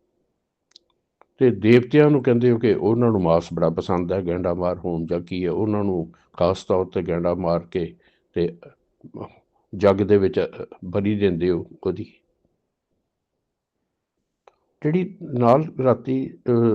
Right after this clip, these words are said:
ਮਾਨਸ ਖਾਣੇ ਵਾਲੀ ਗੱਲ ਸਤਿਗੁਰੂ ਨੇ ਕੀਤੀ ਹੈ ਨਾ, ਉਹਦਾ ਆਖਰੀ ਅਰਥ ਤਾਂ ਇਹ ਹੈ ਕਿ ਰਾਤ ਨੂੰ ਲੋਕ ਕੇ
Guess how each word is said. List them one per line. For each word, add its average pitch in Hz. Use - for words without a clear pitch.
ਮਾਨਸ 104
ਖਾਣੇ 107
ਵਾਲੀ 107
ਗੱਲ 98
ਸਤਿਗੁਰੂ 95
ਨੇ 101
ਕੀਤੀ 92
ਹੈ 87
ਨਾ, 110
ਉਹਦਾ 165
ਆਖਰੀ 165
ਅਰਥ 151
ਤਾਂ 135
ਇਹ 123
ਹੈ -
ਕਿ -
ਰਾਤ 98
ਨੂੰ 131
ਲੋਕ 104
ਕੇ 113